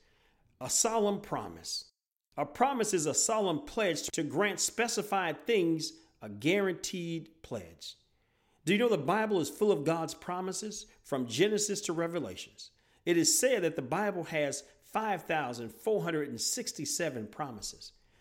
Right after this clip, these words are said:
and each and every one of them is available to you.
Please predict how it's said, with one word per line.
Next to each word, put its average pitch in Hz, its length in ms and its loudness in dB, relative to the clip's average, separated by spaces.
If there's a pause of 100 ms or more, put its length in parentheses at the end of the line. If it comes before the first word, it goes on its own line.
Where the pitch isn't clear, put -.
(120)
and 139 180 0
each 285 340 2
and 143 120 -6
every 202 280 0
one 117 220 -2
of 95 120 -10
them 87 180 -14 (480)
is 165 160 6
available 160 400 2
to - 120 -2
you. 151 260 -4